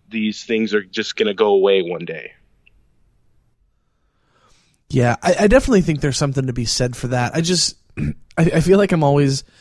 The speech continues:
Speaker 2: and I mean, this is, li-, like you said, it's tumultuous, you know, like, I feel like I'm always kind of fighting a battle inside myself because the, the way that I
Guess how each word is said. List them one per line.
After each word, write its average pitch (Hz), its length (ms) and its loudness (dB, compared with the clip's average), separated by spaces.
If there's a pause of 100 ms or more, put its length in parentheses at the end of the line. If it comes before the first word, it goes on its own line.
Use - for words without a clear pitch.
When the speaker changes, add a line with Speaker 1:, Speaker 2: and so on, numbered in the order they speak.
(160)
Speaker 2:
and 180 140 2
I 180 40 6
mean, 180 160 4
this 170 180 4
is, 156 120 -4
li-, 151 180 0
like 147 200 0
you 147 60 -4
said, 135 200 0
it's 123 120 -2
tumultuous, 123 600 0
you 123 60 -2
know, 120 80 2
like, 117 160 0
I 131 40 0
feel 139 180 0
like 147 120 2
I'm 135 100 0
always 127 200 0
kind 127 160 -2
of 120 80 -2
fighting 120 280 -2
a 113 60 -2
battle 113 300 0
inside 113 300 -2
myself 117 340 -2
because 131 320 0 (500)
the, 147 320 6
the 139 220 2
way 185 140 6
that 202 160 4
I 139 520 2